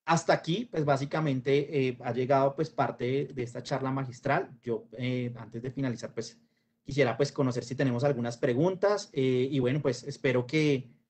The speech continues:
eso también les haya gustado, les sirva, lo puedan utilizar,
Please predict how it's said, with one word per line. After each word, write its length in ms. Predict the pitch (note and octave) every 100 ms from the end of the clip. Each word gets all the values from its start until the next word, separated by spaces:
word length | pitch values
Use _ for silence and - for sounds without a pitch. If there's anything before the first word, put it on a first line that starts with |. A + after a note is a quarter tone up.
| _ -
eso 160 | A#2+
también 240 | B2+ D3 B2
les 80 |
haya 140 | C3 C#3
gustado, 440 | C#3+ C#3 C#3 D3+
les 180 | D3+ B2+
sirva, 420 | - D#3+ D3+ D#3+
lo 180 | D#3 C3+
puedan 200 | C3+ B2
utilizar, 680 | C3+ C#3+ A2+ D3 D#3 D#3